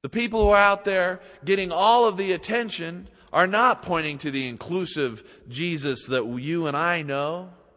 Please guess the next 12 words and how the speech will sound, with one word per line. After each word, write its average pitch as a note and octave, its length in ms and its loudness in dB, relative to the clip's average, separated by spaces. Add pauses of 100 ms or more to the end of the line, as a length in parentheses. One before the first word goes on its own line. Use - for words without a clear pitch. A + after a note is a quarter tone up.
(1400)
So F#3 100 -4
we G3+ 200 -6
must, G3 720 -4 (340)
because E3 320 0
there G#3 200 6
is F3+ 100 2
a E3 80 2
hungry F#3 680 0
city D3 760 -6
out G#3+ 300 0
there G2+ 280 -2 (260)
longing D#3+ 960 2